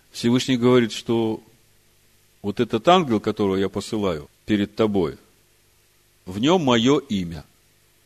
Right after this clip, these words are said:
То есть в нем моя сущность, мое естество. То есть я живу в нем. И об этом так и написано здесь.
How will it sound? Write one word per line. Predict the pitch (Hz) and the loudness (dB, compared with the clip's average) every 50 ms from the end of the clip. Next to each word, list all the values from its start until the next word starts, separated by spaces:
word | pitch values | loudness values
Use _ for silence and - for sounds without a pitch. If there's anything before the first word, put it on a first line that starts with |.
| _ _ _ _ _ _ _ _ _ _ _ _ _ _ _ _ _ _ _ _ _ _ _ _ _ | _ _ _ _ _ _ _ _ _ _ _ _ _ _ _ _ _ _ _ _ _ _ _ _ _
То | - 113 | -4 -2
есть | 104 - - | -2 -2 -4
в | 98 104 120 | -4 -2 0
нем | 151 190 214 202 | 2 4 4 4
моя | 156 127 123 123 135 143 147 | 4 2 2 4 4 4 4
сущность, | 139 - - 139 135 117 - - 76 76 - - - - _ _ _ | 2 0 -2 -2 0 0 -2 -6 -10 -14 -16 -18 -20 -20 _ _ _
мое | - 98 104 107 113 131 143 | -8 -4 -4 -2 0 0 0
естество. | 131 110 104 - - 104 - - 92 87 | 0 0 -2 -4 -8 -10 -10 -8 -10 -6
То | - 117 113 | 0 0 0
есть | 110 107 - | 0 2 2
я | 143 170 165 | 6 6 6
живу | 135 104 110 104 98 101 | 6 6 2 2 2 0
в | 95 80 82 | -2 -2 -4
нем. | 98 98 85 73 - _ _ _ _ _ _ _ _ _ _ _ _ _ _ _ _ _ _ _ _ _ _ _ _ _ _ _ _ _ _ _ _ _ _ _ _ _ _ _ _ _ _ _ _ _ | -4 -6 -6 -6 -12 _ _ _ _ _ _ _ _ _ _ _ _ _ _ _ _ _ _ _ _ _ _ _ _ _ _ _ _ _ _ _ _ _ _ _ _ _ _ _ _ _ _ _ _ _
И | - 95 90 85 85 87 | -16 -14 -12 -10 -8 -6
об | 95 101 110 | -4 -2 -2
этом | 143 147 - 170 156 | -2 -2 -2 -6 -2
так | - 165 160 - 165 | -2 -4 -2 -2 -4
и | |
написано | 160 170 170 - 214 190 - - 113 101 87 85 | -4 -4 -4 -4 -4 -6 -4 -4 -6 -6 -6 -6
здесь. | 78 80 85 78 - - - | -6 -8 -8 -8 -8 -14 -18